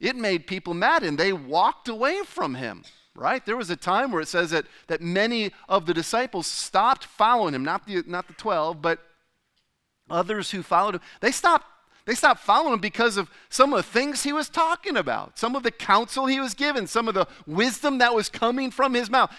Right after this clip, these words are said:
They didn't like what he was saying, so they walked away from him. He's not gonna force it down your throat. He's not gonna make you listen.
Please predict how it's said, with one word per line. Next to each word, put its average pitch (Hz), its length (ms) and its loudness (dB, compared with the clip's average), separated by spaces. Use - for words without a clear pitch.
They 175 220 6
didn't 254 380 2
like 240 340 2
what 254 160 0
he 254 80 -2
was 247 160 -4
saying, 254 340 0
so 226 220 0
they 208 240 0
walked 214 540 0
away 208 560 0
from 220 260 2
him. 185 120 2
He's 170 280 -6
not 233 400 0
gonna 285 220 0
force 214 480 -2
it 208 200 -4
down 190 340 0
your 180 120 -2
throat. 180 300 -6
He's 151 180 -10
not 208 460 -2
gonna 269 180 0
make 208 580 -2
you 226 200 -2
listen. 156 800 -6